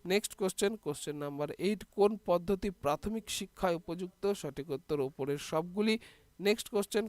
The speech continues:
কোশ্চেন নাম্বার নাইন, সামাজিকীকরণের আঁতুড়ঘর হলো, সঠিক উত্তর পরিবার। নেক্সট কোশ্চেন নাম্বার টেন, সামাজিকীকরণের ক্ষেত্রে বিদ্যালয়ের প্রধান কাজ হলো, সঠিক উত্তর হবে সমাজের উপযোগী করে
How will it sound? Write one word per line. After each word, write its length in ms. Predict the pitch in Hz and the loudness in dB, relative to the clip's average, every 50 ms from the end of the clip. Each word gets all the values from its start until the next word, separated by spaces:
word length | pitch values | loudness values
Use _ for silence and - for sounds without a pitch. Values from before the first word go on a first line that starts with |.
| - - | -2 -6
কোশ্চেন 300 | 160 151 - - 151 151 143 | -6 -4 -4 -6 -4 -4 -4
নাম্বার 260 | 143 139 135 139 135 135 151 | -4 -2 -2 -4 -2 0 0
নাইন, 180 | 165 190 220 220 - - | 2 2 0 0 -2 0
সামাজিকীকরণের 840 | - 175 170 190 202 190 226 202 233 220 - 196 185 190 202 190 170 - - - 160 | 0 2 2 2 2 2 0 -2 -2 -2 0 2 2 2 2 0 -2 -2 -2 -2 -2
আঁতুড়ঘর 460 | - - - 214 220 190 208 196 185 185 | -2 0 -2 -2 0 2 4 4 4 4
হলো, 160 | 185 185 202 220 202 - | 4 4 4 2 2 0
সঠিক 300 | 160 139 - - 135 - 147 143 | -4 -6 -6 -8 -10 -10 -10 -12
উত্তর 240 | - _ - 143 139 143 - - | -10 _ -8 -8 -8 -8 -4 -2
পরিবার। 340 | 175 175 208 208 214 214 220 226 - - - _ _ _ _ - | 0 2 2 6 6 6 6 6 2 -4 -20 _ _ _ _ -2
নেক্সট 320 | 180 208 233 254 - - - - | 2 4 4 4 2 -4 -6 -6
কোশ্চেন 300 | 180 170 - - 165 165 160 | -6 -4 -4 -4 -4 -2 -4
নাম্বার 260 | 160 160 156 156 151 151 - - | -4 -4 -2 0 -2 0 2 2
টেন, 140 | 196 208 233 214 - - | 2 2 2 0 0 0
সামাজিকীকরণের 800 | 190 185 190 196 196 233 208 233 220 - 196 185 190 196 202 214 - - | 0 2 2 0 0 -2 -4 -6 -4 0 2 2 2 2 -2 -4 -4 -4
ক্ষেত্রে 280 | 190 190 - - 196 180 175 | -4 -4 -2 -2 -2 -2 0
বিদ্যালয়ের 540 | 170 156 165 165 165 156 147 151 151 147 147 165 - _ - - _ _ _ _ _ _ _ _ _ _ _ _ - - - | -4 -4 0 2 4 4 4 4 4 2 0 -2 -8 _ -20 -20 _ _ _ _ _ _ _ _ _ _ _ _ -18 0 4
প্রধান 280 | 208 202 202 247 247 240 220 - 202 | 4 6 6 6 4 2 2 2 4
কাজ 160 | 190 190 190 185 156 | 4 4 4 2 -2
হলো, 180 | 185 185 208 214 254 - - - - _ _ - - - | 0 2 4 4 2 2 -4 -16 -20 _ _ -14 -6 -2
সঠিক 280 | - 180 165 - 175 - - 160 | -2 -2 -2 -2 -4 -6 -6 -8
উত্তর 200 | 180 - 170 160 165 | -6 -4 -2 0 0
হবে 160 | 160 180 202 240 220 - - | 2 2 0 0 -2 -2 -2
সমাজের 380 | 180 175 180 185 202 202 190 - - 185 185 | -2 -2 0 0 0 0 0 -2 -4 -10 -8
উপযোগী 440 | - 196 180 185 208 175 185 202 175 - | -6 -4 -4 -4 -4 -4 -4 -6 -6 -4
করে 160 | - 175 208 | -2 -2 0